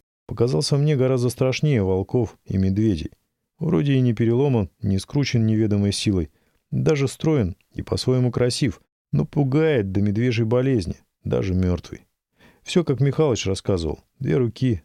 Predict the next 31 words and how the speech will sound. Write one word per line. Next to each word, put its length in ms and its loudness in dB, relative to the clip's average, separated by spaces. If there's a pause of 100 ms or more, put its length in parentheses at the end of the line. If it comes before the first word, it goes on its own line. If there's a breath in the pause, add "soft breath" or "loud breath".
две 180 -2
ноги, 320 0
голова. 500 0 (360)
Хвоста 420 -2
нет, 220 0 (420)
только 280 -2
крупная 360 0
чешуя 460 0
местами, 440 -2 (220)
да 180 2
срам 300 0
прикрыт 420 -2
роговой 380 0
пластиной. 580 -2 (100)
На 160 0
пальцах 480 -2 (120)
кривые 360 0
полуторасантиметровые 1160 0
когти, 440 -2 (180)
темная 340 0
кожа 260 0
в 80 -6
пигментных 560 -2
пятнах, 420 -2 (260 loud breath)
растительность 640 -2
полностью 460 0
отсутствует. 560 -6 (560 soft breath)
Но 80 0
самое 380 0
жуткое — 480 -2 (100)
лицо. 540 -2